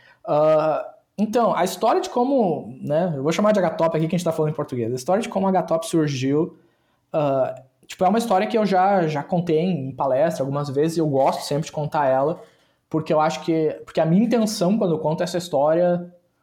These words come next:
não é assim, "Nossa, agora eu vou contar pra vocês uma história de sucesso." Não, é a, a minha intenção, porque eu acho que assim, o H top, de, né, de todos esses projetos, todo esse monte de coisa que eu falei agora aqui da,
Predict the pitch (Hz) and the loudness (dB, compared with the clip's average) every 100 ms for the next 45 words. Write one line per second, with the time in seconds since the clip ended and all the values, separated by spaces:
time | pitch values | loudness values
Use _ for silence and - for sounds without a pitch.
0 | _ - 156 165 175 175 170 156 135 156 | _ -4 0 2 0 0 -2 -2 -2 -2
1 | 175 - 117 165 151 151 160 - 135 - | -2 -4 -4 -4 -4 -4 -4 -6 -8 -4
2 | 156 139 139 151 147 - 131 - 131 127 | -4 -6 -6 -4 -4 -6 -8 -2 -2 -2
3 | - _ - - 143 160 147 139 143 139 | -8 _ -20 -10 -2 0 0 0 0 2
4 | 139 - 139 143 156 208 220 208 196 - | 0 -2 -6 -4 0 0 2 0 -2 -2
5 | 160 180 247 - _ _ _ _ 156 170 | -2 0 -2 -8 _ _ _ _ -4 0
6 | 185 220 214 180 160 160 170 214 147 - | 0 0 -2 0 0 0 0 -2 -6 -4
7 | 156 175 175 190 226 214 - 156 156 175 | -2 -2 -2 -2 -2 -4 -4 -2 0 -2
8 | 180 180 190 160 190 - 175 175 170 147 | -2 -6 -6 -4 -4 -2 -2 -2 -4 -2
9 | 135 156 127 143 131 143 123 | -2 -2 -2 -4 -4 -4 -6